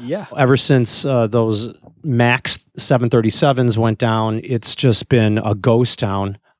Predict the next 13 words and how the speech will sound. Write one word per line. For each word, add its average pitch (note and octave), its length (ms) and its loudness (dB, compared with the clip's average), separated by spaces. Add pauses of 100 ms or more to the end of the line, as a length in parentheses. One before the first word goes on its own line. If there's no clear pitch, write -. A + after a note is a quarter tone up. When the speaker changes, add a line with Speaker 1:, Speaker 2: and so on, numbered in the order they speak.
(120)
Speaker 2:
in A#2 160 4
that G#2+ 160 2
particular G#2+ 500 0
industry. G#2 480 -2 (540)
However, C3+ 1000 2 (100)
what B2 220 2
I B2 80 4
read C3 220 4
in C3 140 2
this B2 180 0
article D3+ 640 -2
is E3+ 500 2
they A#2 160 2